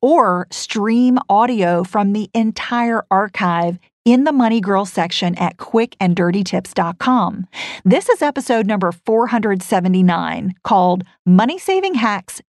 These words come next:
to Beat the System. And today's show is a terrific interview that I did with David Pogue, the author of Pogue's Basics Money, Essential Tips and Shortcuts That No One Bothers to Tell You About Beating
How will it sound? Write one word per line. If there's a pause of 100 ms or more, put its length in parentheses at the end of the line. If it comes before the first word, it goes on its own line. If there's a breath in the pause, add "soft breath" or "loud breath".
to
Beat
the
System. (600 loud breath)
And
today's
show
is
a
terrific
interview
that
I
did
with
David
Pogue, (300 loud breath)
the
author
of
Pogue's
Basics
Money, (220 soft breath)
Essential
Tips
and
Shortcuts
That
No
One
Bothers
to
Tell
You
About
Beating